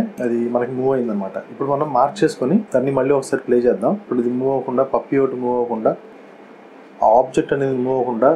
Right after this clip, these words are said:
మిగతా బ్యాక్‌గ్రౌండ్ అంతా మూవ్ అవుద్ది. నేను సెలెక్ట్ చేస్తున్నాను, దీన్ని కంప్లీట్ అయిపోయింది. ఇప్పుడు నేను దీన్ని play చేసి చూపిస్తాను చూడండి. Doggy అనేది మూవ్ అవ్వకుండా మొత్తం మన చుట్టూ background అంతా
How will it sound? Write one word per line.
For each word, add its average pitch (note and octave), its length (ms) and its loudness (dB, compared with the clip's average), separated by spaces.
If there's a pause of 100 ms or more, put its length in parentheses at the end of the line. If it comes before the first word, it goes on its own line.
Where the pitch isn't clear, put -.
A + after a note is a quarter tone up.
మిగతా A#2+ 280 0
బ్యాక్‌గ్రౌండ్ A#2+ 360 2
అంతా A#2+ 160 2 (100)
మూవ్ A2+ 160 -4
అవుద్ది. G#2 240 -2 (680)
నేను A#2+ 240 -6
సెలెక్ట్ A#2+ 260 2
చేస్తున్నాను, B2+ 380 0 (120)
దీన్ని A#2+ 220 -2 (840)
కంప్లీట్ A#2 340 -2
అయిపోయింది. A2 300 -4 (440)
ఇప్పుడు C3+ 200 -2
నేను C3 260 -4
దీన్ని C#3 220 0
play B2+ 100 4 (100)
చేసి B2 160 2
చూపిస్తాను G#2+ 380 -4
చూడండి. G2 240 -8 (280)
Doggy D#3 320 4
అనేది D#3 220 2
మూవ్ B2+ 120 2
అవ్వకుండా G2+ 320 2 (160)
మొత్తం B2 220 -2 (100)
మన B2 220 2
చుట్టూ - 180 0 (120)
background B2 360 2
అంతా A#2 140 0